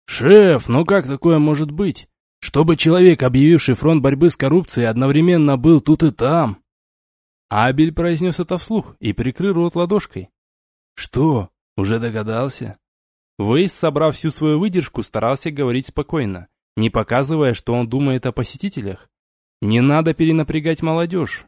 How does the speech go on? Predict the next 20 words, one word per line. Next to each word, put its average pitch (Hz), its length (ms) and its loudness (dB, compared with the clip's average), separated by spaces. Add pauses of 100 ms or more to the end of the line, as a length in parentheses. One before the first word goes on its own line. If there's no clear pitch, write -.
(140)
им 107 240 -4
еще 143 340 0
предстоит 131 460 -4
научиться 135 520 -2
думать 139 440 -4
перед 120 280 -4
тем, 117 200 -2
как 117 200 -8
высказаться. 104 600 -6 (880)
«Вы 143 300 6
думаете, 127 560 2
что - 220 -6
их 151 220 2
несколько?» 170 840 0 (340)
неверя 117 420 2
спросил 117 500 -4
Абель. 92 320 -6 (960)
«Точно, 165 500 4
их 135 140 -4
несколько. 185 640 -2